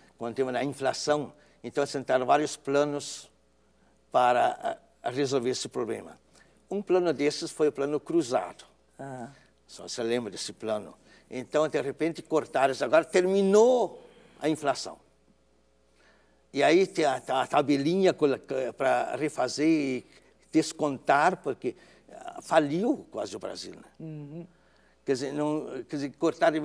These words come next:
Speaker 1: se eu dissesse cortar hoje a corrupção, tragicamente,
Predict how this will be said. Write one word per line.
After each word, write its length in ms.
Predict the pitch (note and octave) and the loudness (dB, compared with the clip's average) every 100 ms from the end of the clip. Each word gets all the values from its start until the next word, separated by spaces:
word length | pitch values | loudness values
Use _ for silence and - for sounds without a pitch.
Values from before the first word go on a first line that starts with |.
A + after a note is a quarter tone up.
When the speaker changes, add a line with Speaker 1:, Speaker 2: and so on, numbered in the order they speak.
| D#3 | -2
Speaker 1:
se 140 | A#2 D#3 | -2 -6
eu 60 | |
dissesse 400 | C3 - E3 - | -6 0 0 0
cortar 340 | C#3 D3+ C#3+ C3 | -4 -2 0 4
hoje 380 | G3 G#3 - C3+ | 8 8 6 -4
a 280 | - B2 A2+ | 2 2 2
corrupção, 760 | - C#3 A#2 - - D3 B2+ - _ _ _ _ _ _ - | 0 -2 -2 -6 2 2 0 -10 _ _ _ _ _ _ -2
tragicamente, 1000 | C#3 C#3 - A#2+ A2+ A#2+ E3 D#3 - F2+ | 2 2 0 -4 -4 0 -2 -2 -6 -20